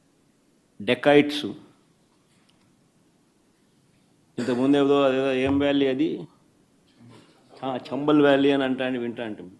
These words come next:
ఈరోజు నిజంగా దాన్ని మైమరిపి-, దాన్ని మరి, మరి, మరిపించినారు.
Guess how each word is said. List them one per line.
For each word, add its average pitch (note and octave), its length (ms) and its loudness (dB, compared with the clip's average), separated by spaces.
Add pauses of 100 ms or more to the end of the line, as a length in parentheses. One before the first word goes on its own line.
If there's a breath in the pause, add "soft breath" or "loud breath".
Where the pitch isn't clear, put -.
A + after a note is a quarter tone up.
(1400)
ఈరోజు C#3 300 8
నిజంగా D3 680 6 (2250)
దాన్ని B2+ 200 4
మైమరిపి-, C#3+ 580 6
దాన్ని C3 220 2
మరి, B2+ 180 2
మరి, C3 400 2
మరిపించినారు. A#2 840 -2